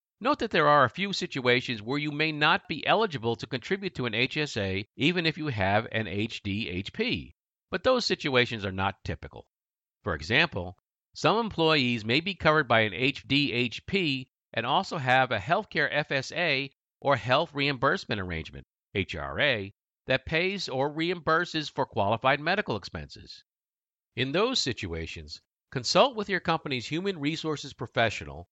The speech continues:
or your independent tax advisor. This podcast is brought to you by Security Mutual Life Insurance Company of New York, the company that cares.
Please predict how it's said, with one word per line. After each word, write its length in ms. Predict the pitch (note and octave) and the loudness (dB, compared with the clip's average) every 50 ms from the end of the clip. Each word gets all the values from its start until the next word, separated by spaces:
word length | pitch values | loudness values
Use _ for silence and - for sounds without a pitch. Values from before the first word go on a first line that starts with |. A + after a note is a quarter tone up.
| _ _ _ - | _ _ _ -2
or 180 | A2 A2+ A#2 | 2 4 6
your 140 | A#2 A2 A2 | 6 4 4
independent 720 | F2+ - C#3 D3 C#3 C3+ - A#2+ G#2+ G#2 G2+ G2 G2+ F#2 _ _ | 4 2 0 0 -2 -4 -2 0 0 0 0 -2 -4 -6 _ _
tax 440 | - - E2 D#2 D#2 - - - - - | -2 0 0 0 -2 -4 -8 -16 -14 -12
advisor. 580 | F2+ E2 D2 D2 C2+ B1+ C2 - - - - - _ _ _ _ _ _ _ _ _ _ _ _ _ _ _ _ _ _ _ _ _ _ _ _ _ _ _ _ _ _ _ _ _ _ _ _ _ _ _ _ _ _ | -10 -8 -6 -6 -8 -8 -10 -14 -16 -18 -20 -20 _ _ _ _ _ _ _ _ _ _ _ _ _ _ _ _ _ _ _ _ _ _ _ _ _ _ _ _ _ _ _ _ _ _ _ _ _ _ _ _ _ _
This 240 | - A#2 A3 A#3 - | 4 4 4 4 2
podcast 720 | - - D3 E3 G#3+ G3+ - - F2+ D#2+ D#2+ F2 - - A#2+ | 2 2 4 4 4 2 0 -2 -2 0 0 -2 -2 -2 -4
is 100 | A2+ G2+ | -4 -4
brought 380 | - A2+ B2 D#3 G3 G#3+ - | -2 0 2 2 2 2 0
to 80 | - G2+ | 0 0
you 120 | G2 G2+ | 0 2
by 160 | F2+ A2 A2 | 4 2 2
Security 540 | A2 - A#2+ A2 - - D3+ F#3 G#3 G3+ F3+ | 2 0 -4 -8 -6 -4 -2 -2 -2 -4 -4
Mutual 460 | C#3+ C#3 C#3+ C3+ - B2 G#2 F2+ F2 | -4 -4 -4 -2 -2 -2 -2 0 2
Life 260 | F2+ A#2+ F#3+ G#3 - D3 | 2 2 2 2 -2 -6
Insurance 400 | G#2+ - - F#2 F#2 G2 G#2 - | -6 -4 -4 -4 -4 -4 -6 -6
Company 540 | - A#2 A#2+ D3 - - A#2+ G2+ G#2 G2+ | -4 -2 -2 -2 -2 -4 -4 -4 -2 -2
of 120 | G#2 G#2+ A#2 | -4 -4 -4
New 80 | B2+ | -6
York, 520 | C#3 C#3+ E3 G#3+ A3+ F#3 G2+ - - - - _ _ _ _ _ _ _ | -6 -6 -6 -4 -2 -2 -2 -2 -4 -10 -18 _ _ _ _ _ _ _
the 100 | - A#2+ | -4 -4
company 480 | - - F3+ G#3+ A3+ - A2+ G2 F#2+ G2+ | 0 2 4 2 4 2 0 0 0 0
that 200 | G2+ C3+ C#3 - | -2 -4 -4 -4
cares. 640 | - - G3+ G#3+ F#3+ A#2+ C#2+ B1 C2 - - - | -4 -4 -2 0 0 0 -2 -4 -8 -14 -16 -18